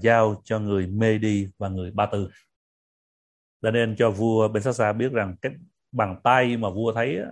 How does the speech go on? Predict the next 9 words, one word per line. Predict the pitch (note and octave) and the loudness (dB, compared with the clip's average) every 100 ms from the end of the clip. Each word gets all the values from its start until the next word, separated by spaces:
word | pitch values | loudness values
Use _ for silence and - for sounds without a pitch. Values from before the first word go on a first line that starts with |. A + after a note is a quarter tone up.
| - | -6
là | G2 | -4
bàn | G2+ G#2 F#2+ | 0 -2 2
tay | G#2+ G#2+ | 2 2
mà | G#2 G#2 F2+ F2 E2 _ _ | 0 -4 -4 -6 -8 _ _
Chúa | - A#2+ C3 D#3 G3 - _ _ _ _ - | -2 0 2 2 0 -4 _ _ _ _ -4
đã | G#2 | -2
dùng | A2+ G2+ F2+ F#2+ | 0 0 -2 -2
để | F#2+ G#2 A2 | -2 0 4
viết | G3 | 4